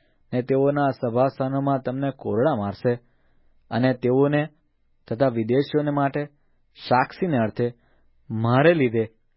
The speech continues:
તમે હાકીમોની તથા રાજાઓની આગળ લઈ જવાશો. પણ જ્યારે તેઓ તમને પકડાવે,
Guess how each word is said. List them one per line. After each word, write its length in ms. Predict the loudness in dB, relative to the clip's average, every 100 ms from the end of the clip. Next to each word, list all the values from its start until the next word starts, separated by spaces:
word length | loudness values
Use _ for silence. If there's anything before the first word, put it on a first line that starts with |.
| _ _ _ _ _ -4
તમે 200 | -2 0
હાકીમોની 720 | 0 -2 -2 0 0 -2 -4 _ _ _ _ -4
તથા 200 | 0 2
રાજાઓની 580 | 0 0 0 0 0
આગળ 240 | 0 0 0
લઈ 200 | 2 0
જવાશો. 520 | 0 0 -2 -4 -14 _ _ _ _ _ _ _ _ -2
પણ 140 | -2
જ્યારે 480 | 0 0 4 4 4
તેઓ 340 | 0 2 2
તમને 340 | 0 -4 -6 -6
પકડાવે, 680 | -8 -6 -2 0 0 0